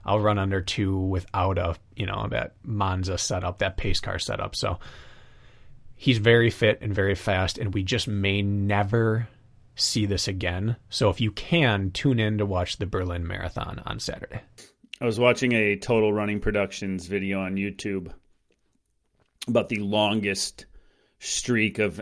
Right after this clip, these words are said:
Speaker 2: any sort of runner, and I think this, he included sprinters as well, or throwers. Um, Total Running Productions is a, a channel on YouTube, which is fantastic. He makes these good,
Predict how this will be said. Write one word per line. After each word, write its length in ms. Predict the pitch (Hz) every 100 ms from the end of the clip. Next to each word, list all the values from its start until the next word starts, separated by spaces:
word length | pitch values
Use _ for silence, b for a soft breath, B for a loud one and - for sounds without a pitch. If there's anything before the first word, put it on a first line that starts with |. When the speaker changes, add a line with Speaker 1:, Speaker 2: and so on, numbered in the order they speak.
| -
Speaker 2:
any 300 | 127 131 113
sort 300 | - 110 101
of 320 | 95 85 - _
runner, 640 | 98 107 107 101 95 95 -
and 80 | 98
I 60 | 98
think 200 | 160 139
this, 160 | 113
he 160 | - 117
included 400 | 98 - 107 90
sprinters 600 | - 107 101 101 98 95
as 120 | 87
well, 400 | 98 98 92 90 b b -
or 180 | 117 110
throwers. 720 | - 113 101 95 95 95 - b b b b
Um, 160 | 101 98
Total 220 | 123 185
Running 180 | 156 143
Productions 380 | 131 127 120 117
is 140 | 107
a, 380 | 104 98 92 92 - _ _ _ -
a 100 | 104
channel 340 | 127 110 104
on 100 | 101
YouTube, 400 | 101 104 - 95
which 160 | 95 101
is 120 | -
fantastic. 600 | 127 107 110 98 - 95
He 100 | 110
makes 220 | 101 98
these 140 | 101
good, 320 | - 120 101